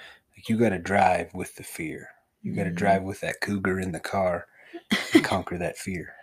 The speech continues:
Speaker 1: Uh, the definition from the Google machine, strength in the face of pain or grief, the ability to do something that frightens one.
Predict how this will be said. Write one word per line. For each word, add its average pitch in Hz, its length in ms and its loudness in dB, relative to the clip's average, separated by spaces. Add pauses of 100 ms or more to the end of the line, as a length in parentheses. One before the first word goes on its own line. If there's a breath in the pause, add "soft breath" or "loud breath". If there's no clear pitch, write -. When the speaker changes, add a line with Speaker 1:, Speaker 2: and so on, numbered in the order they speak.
(1400 loud breath)
Speaker 1:
Uh, 98 220 2
the 98 80 -4
definition 123 680 8 (280)
from 123 540 8
the 107 80 2
Google 123 340 8
machine, 123 680 6 (680 soft breath)
strength 120 800 8
in 120 160 8
the 110 80 6
face 135 480 8
of - 320 -4
pain 165 540 4
or 104 160 0
grief, 107 800 -2 (180)
the 98 220 -4
ability 123 500 6
to 110 140 -6
do 104 160 0
something 120 560 2
that - 160 -8
frightens 95 680 2
one. - 380 -12